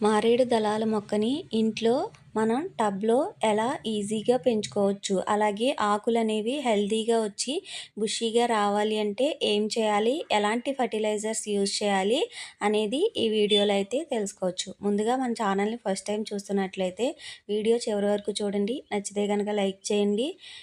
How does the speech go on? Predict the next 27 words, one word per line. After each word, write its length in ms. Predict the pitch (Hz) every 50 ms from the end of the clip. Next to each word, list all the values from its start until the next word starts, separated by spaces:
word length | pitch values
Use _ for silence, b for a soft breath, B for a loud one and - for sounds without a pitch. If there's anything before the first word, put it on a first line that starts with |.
| B B _
కొత్త 260 | - 214 202 - - 233
రకాల 340 | 233 220 - 220 220 220
మొక్కల 340 | 220 220 214 202 - 208 208 196
గురించి 280 | 208 202 208 202 202
తెలుసుకోవాలి 640 | - 214 196 196 196 - - 208 202 202 202 208 202
అని 160 | 208 202 202 196
అనుకుంటే 380 | 196 196 - 202 202 196 240 262
ఛానల్ని 460 | - 262 220 202 208 208 214 214 214
సబ్స్క్రైబ్ 520 | - 214 196 - - - 202 202 202 202
చేసుకోండి, 520 | - 208 208 202 - - 202 202 208 254 330 -
పక్కనే 380 | - 240 208 - 202 202 202
ఉన్న 220 | 202 202 202 208 254 320
బెల్ 300 | 311 233 226 214 196 196
ఐకాన్ 300 | 196 196 202 202 202 208
కూడా 240 | 208 - 208 208 202 202
on 160 | 196 190 190 190
చేసుకోండి. 540 | 196 196 202 - - 208 208 202 208 269 339 392 B B B B B B -
అలాగే 380 | 214 220 220 214 202 226 269 330 440 - _ _ _ _ _ _ _ _ _ _ _ _ _ _
వీడియో 360 | 240 233 220 220 196 233 233 233
ఎలా 180 | 226 202 202 202
ఉంది 260 | 208 214 208 208 214 208
అనేది 320 | 208 202 202 202 202 202
కూడా 240 | 196 202 196 196 240 294 370
చివర్లో 400 | 381 - 262 220 208 185 214 254 311
కామెంట్ 440 | 302 294 240 208 196 196 190 196 190
చేయండి. 380 | - 190 180 175 170 165 165 175 - _ _ _ _ _ _ _ _ _ _ _ _ _ _ _ _ _ _ _ -
ముందుగా 340 | 220 214 208 214 214 233